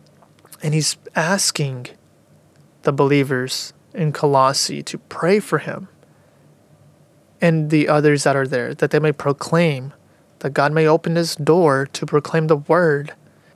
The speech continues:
And then he says, "That I may make it clear." So out of everybody,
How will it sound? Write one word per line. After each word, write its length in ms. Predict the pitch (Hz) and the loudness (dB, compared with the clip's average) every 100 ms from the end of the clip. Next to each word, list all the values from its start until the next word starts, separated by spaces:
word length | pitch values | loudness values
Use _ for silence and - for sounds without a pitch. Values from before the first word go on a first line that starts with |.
| _ _ _ _ - | _ _ _ _ -2
And 100 | 165 | 0
then 100 | 175 | 2
he 80 | |
says, 300 | 170 165 143 | 2 2 2
"That 280 | 147 143 143 | 0 0 2
I 140 | 147 151 | 0 2
may 220 | 156 151 | 2 2
make 300 | 151 151 - | 0 -2 -4
it 180 | 127 - | -8 -8
clear." 540 | - 160 170 - 165 - _ _ _ _ _ _ _ _ - | -2 0 0 -4 -12 -20 _ _ _ _ _ _ _ _ -6
So 220 | - 131 | -4 -2
out 220 | - 202 | 0 0
of 140 | 254 190 | 0 -2
everybody, 800 | 160 175 262 185 131 123 120 160 | -4 -2 0 0 0 -4 -6 -12